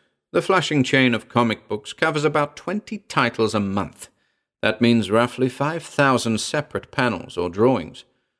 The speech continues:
Now you figure that at least four thousand of those panels in every comic book represent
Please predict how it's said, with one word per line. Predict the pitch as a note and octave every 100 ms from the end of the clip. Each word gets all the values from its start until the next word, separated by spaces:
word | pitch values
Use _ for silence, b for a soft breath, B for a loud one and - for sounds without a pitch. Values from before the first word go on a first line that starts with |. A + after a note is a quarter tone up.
| _ _ _
Now | E3 F3 E3
you | D#3
figure | D3+ E3 D3 C#3
that | C3+ C3 -
at | E3 D#3+
least | F3+ - -
four | - C#3
thousand | A2+ C3 B2 A2 G#2+
of | G2 F#2
those | F#2+ F2+
panels | - G2+ F#2+ G#2 F#2+
in | F2
every | G#2 F2 F2+
comic | - F2+ E2 -
book | - A#2 -
represent | F3+ E3+ C#3 C#3 C3